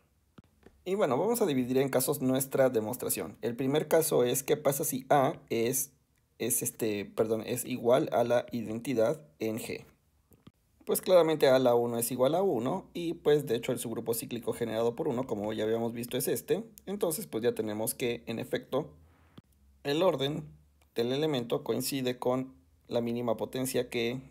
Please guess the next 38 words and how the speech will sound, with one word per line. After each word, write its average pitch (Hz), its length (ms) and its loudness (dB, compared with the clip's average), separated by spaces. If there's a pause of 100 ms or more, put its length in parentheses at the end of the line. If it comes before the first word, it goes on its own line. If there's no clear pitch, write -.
tal 110 160 -2
que 110 120 -2
me 104 120 -4
da 98 120 -2
la 98 80 -6
identidad. - 560 -10
Entonces 131 360 -6
ahí 170 80 0
está, - 260 -6
este - 220 -6
caso 131 160 -6
estuvo 135 300 -4
fácil. - 320 -6 (1000)
Y 220 100 0
bueno, 170 200 6
el 127 80 2
siguiente 208 320 -2
caso 196 220 0
es 151 80 2
qué 151 120 -2
pasa 131 280 0
cuando 139 320 0
A 120 200 4
no 104 220 -4
es 98 160 -6
la 104 80 -4
identidad. 104 420 -4 (840)
Entonces 175 480 -6
va 156 40 0
a - 20 0
existir 135 480 -2
un 139 160 -2
entero 131 420 0
K 143 300 0
estrictamente 143 760 -4
mayor 107 360 -4
que 165 100 -2
uno, 120 320 -4